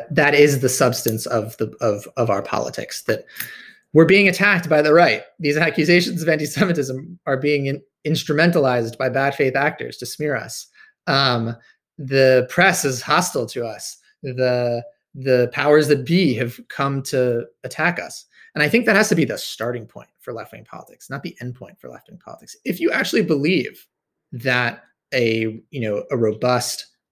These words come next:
ambitious socialist politics of the kind that Corbyn represented poses a threat to the status quo, you have to be prepared that the defenders of the status quo are gonna come at you with every single thing they possibly can,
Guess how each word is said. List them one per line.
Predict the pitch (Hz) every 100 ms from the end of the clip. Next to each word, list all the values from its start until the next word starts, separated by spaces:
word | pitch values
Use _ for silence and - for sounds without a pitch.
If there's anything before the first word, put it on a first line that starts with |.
| 139
ambitious | 113 135 135 120
socialist | - 127 - -
politics | 120 127 120 104
of | -
the | 117
kind | - 127 117 110 -
that | 107 101
Corbyn | - 123 120
represented | 107 - 107 120 107
poses | 85 123 135 131
a | 110
threat | - 123 110 - -
to | 123 110 101 104 - - _
the |
status | - 123 104
quo, | - 151 135 -
you | - - -
have | 302
to |
be | 320
prepared | - 175 147 202 165
that | 143 123
the | 143
defenders | 143 151 139 143 151
of | 123
the |
status | 117 131 127 127
quo | - 147
are | 123
gonna | 113 113
come | - 131
at | 127 147
you | 120 113 - _
with | - 143 - -
every | 139 151 143
single | - 139 135 127
thing | 127 131 127
they | 113
possibly | - 120 - 117 110
can, | - 135 -